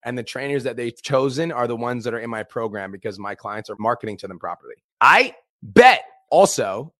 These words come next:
because I love you guys, if you go to my Instagram at the real Brian Mark and follow me, there's gonna be one of my posts that's,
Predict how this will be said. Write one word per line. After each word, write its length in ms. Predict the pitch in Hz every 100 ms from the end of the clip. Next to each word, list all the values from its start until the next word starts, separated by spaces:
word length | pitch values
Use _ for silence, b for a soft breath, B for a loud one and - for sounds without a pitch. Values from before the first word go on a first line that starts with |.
| -
because 300 | 123 139 117
I 60 | 113
love 200 | 127 104
you 60 |
guys, 340 | 92 90 92 -
if 160 | 104
you 80 | 113
go 120 | 127
to 60 | 151
my 140 | 143
Instagram 540 | 120 123 - 104 92 90 -
at 220 | 117 -
the 80 | 113
real 180 | 117 107
Brian 240 | 110 104
Mark 240 | 95 139 _ -
and 140 | 101
follow 320 | - 101 117 139
me, 300 | 160 185 - -
there's 160 | 123
gonna 140 | 120 143
be 100 | 143
one 160 | 127
of 60 | 127
my 100 | 110
posts 680 | - 123 135 - - - -
that's, 360 | 107 101 -